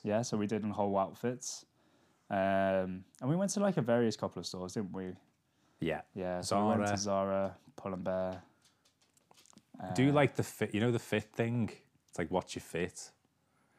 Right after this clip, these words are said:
Speaker 2: So it was like, you
Speaker 1: What?
Speaker 2: there's, like, this trend on Instagram or TikTok or something, and it's like,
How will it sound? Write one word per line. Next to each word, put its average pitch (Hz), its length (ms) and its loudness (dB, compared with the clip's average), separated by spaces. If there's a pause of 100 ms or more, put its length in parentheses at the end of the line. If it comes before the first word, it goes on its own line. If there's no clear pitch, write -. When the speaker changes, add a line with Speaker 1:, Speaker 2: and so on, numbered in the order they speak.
(160)
Speaker 2:
So - 160 -4
it 92 100 2
was 87 120 -2
like, 85 260 0
you 90 160 2
Speaker 1:
What? 170 240 0 (520)
Speaker 2:
there's, 98 160 2
like, 123 180 4
this - 220 0
trend 107 400 2
on 113 160 2
Instagram 104 580 -2
or 92 140 -2
TikTok - 420 -6
or 98 160 -4
something, 101 340 -8
and 92 120 -6
it's - 160 -10
like, 82 180 -4